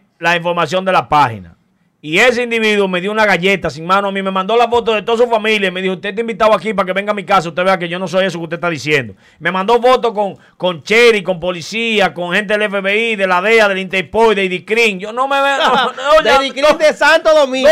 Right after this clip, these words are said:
Speaker 1: Doña,
Speaker 2: de
Speaker 1: vea,
Speaker 2: Santo
Speaker 1: no me
Speaker 2: Domingo.
Speaker 1: hable de ese hombre. Yo, es más, siga usted su pleito con esa gente.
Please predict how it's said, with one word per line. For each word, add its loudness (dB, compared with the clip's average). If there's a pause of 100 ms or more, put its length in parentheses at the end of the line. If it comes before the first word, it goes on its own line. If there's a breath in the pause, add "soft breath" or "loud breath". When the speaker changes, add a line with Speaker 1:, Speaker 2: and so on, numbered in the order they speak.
(120)
Speaker 1:
Doña, 0
Speaker 2:
de 4
Speaker 1:
vea, 2
Speaker 2:
Santo 4
Speaker 1:
no 4 (120)
me 4
Speaker 2:
Domingo. 6 (160)
Speaker 1:
hable 4
de 6
ese -2
hombre. 0
Yo, 0
es -2
más, 2
siga -6
usted 0
su -4
pleito 2
con -4
esa 0
gente. -2